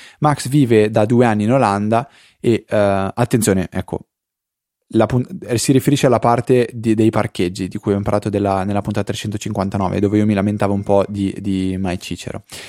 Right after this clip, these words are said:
Allora dice lui: "Vivo qua da due anni", questo era il mio iPhone che non l'avevo messo in silenzioso, dice: "Vivo qui da due anni e la parte tecnologica per utilizzi ba-, e la parte tecnologica per utilizzi base,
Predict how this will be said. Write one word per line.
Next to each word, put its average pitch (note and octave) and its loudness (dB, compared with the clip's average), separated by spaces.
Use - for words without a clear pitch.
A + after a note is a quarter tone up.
Allora A#2+ 4
dice C3 0
lui: A#2+ 4
"Vivo C#3 2
qua C#3+ 2
da A2+ 2
due D3 4
anni", C#3 2
questo G2+ -4
era F#2 -2
il F#2 -2
mio F#2+ 0
iPhone F#2+ -6
che - -10
non F2 -4
l'avevo F2 -6
messo - -12
in G2+ -12
silenzioso, A#2 -10
dice: G#2+ -4
"Vivo C#3+ 4
qui D3+ 4
da A#2 6
due D#3 4
anni D#3+ 2
e A#2+ -2
la A#2 4
parte C#3+ 0
tecnologica A#2+ 0
per B2 0
utilizzi A#2+ -2
ba-, F2 -2
e A2 0
la A2+ 4
parte A#2 0
tecnologica A2+ 0
per A2+ 0
utilizzi G#2 -2
base, F#2+ 0